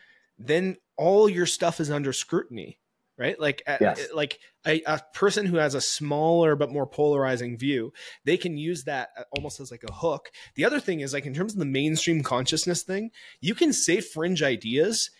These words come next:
Speaker 1: and still present it in a mainstream consciousness kind of way. You can
Speaker 2: Yeah.
Speaker 1: hook someone in with something entertaining, capture their attention. This is just, like, you know, consumer psychology. Capture their attention with a strong polarizing hook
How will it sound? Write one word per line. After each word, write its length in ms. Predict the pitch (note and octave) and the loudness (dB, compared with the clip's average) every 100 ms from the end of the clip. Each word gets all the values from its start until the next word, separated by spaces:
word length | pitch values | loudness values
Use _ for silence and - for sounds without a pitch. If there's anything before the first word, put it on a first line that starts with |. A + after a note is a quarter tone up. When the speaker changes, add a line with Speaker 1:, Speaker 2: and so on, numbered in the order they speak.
| _ _ | _ _
Speaker 1:
and 160 | D3 D3 | -2 0
still 220 | - G3+ | 4 2
present 520 | G3+ D3+ B2+ C3+ D#3 | 2 -2 0 -2 0
it 100 | D3 | 0
in 80 | C3+ | -2
a 40 | A#2+ | -4
mainstream 520 | B2 C3+ - C3 A2+ | -2 -2 -2 -2 -4
consciousness 560 | C3 A#2+ - - A#2 | -4 -4 -2 -2 -4
kind 200 | - B2 | -6 -6
of 60 | A2+ | -2
way. 120 | A#2+ | 0
You 160 | G#2+ B2 | 0 -2
can 240 | F#3 D3 - | -2 -2 0
Speaker 2:
Yeah. 200 | A2+ - - | 0 0 -6
Speaker 1:
hook 300 | - G3+ G3 | -4 -2 0
someone 340 | - G3 E3 | 0 2 2
in 140 | D#3+ E3 | 0 0
with 180 | C#3 - | -2 -2
something 400 | D3 C#3 C3+ B2 | -4 -2 -2 -2
entertaining, 720 | B2 G#2+ C3 D3 F#2 C#2+ F3+ - - _ _ _ _ | -4 -4 0 0 -2 -8 -14 -18 -20 _ _ _ _
capture 520 | - E3 F3 - F#3 | -4 -2 -2 -2 -4
their 180 | D#3+ D3+ | -2 -4
attention. 640 | C3+ C#3 E3 - F#2+ B2 D#3 | -4 -6 -4 -4 -6 -10 -10
This 140 | D#3 | -6
is 120 | F3+ D3 | -6 -4
just, 200 | C#3 B2+ | -2 -2
like, 240 | A2 - _ | -2 -6 _
you 120 | B2+ | -6
know, 140 | G2+ F#2+ | -6 -8
consumer 420 | - C3 - D3+ D#3 | -8 -4 -2 -2 -4
psychology. 560 | G#2+ - G2+ A2 - | -6 -6 -10 -10 -10
Capture 280 | D#3 D#3+ F#3 | -6 -4 -2
their 120 | F#3 | 0
attention 340 | F3 D3 C3+ C#3+ | -2 -4 -6 -6
with 100 | C3 | -6
a 60 | |
strong 380 | - B2 C#3 C#3 | -8 -6 -6 -6
polarizing 580 | - B2+ B2 C3 C3 A2+ | -6 -4 -2 -2 -2 -6
hook 300 | F#2 - | -10 -12